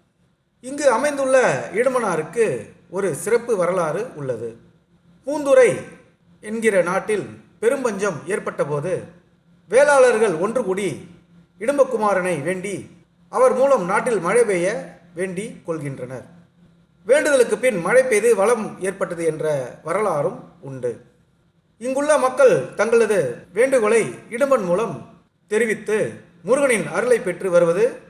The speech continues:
இந்த கோவிலின் சிறப்பாகும். நுழைவாயிலின் தொடக்கத்தில் ஓங்கி உயர்ந்த வளைவின் முகப்பில் விநாயகர், சுப்பிரமணியர்,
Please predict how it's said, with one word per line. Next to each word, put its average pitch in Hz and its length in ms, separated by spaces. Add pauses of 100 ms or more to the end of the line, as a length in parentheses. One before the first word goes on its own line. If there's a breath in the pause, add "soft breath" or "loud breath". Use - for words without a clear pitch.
(120)
இந்த 214 220 (100)
கோவிலின் 240 480 (440)
சிறப்பாகும். 135 720 (460)
நுழைவாயிலின் 254 720 (460)
தொடக்கத்தில் 190 600 (580)
ஓங்கி 285 300
உயர்ந்த 247 380
வளைவின் 202 360
முகப்பில் 170 380 (540)
விநாயகர், 185 580 (340)
சுப்பிரமணியர், 190 600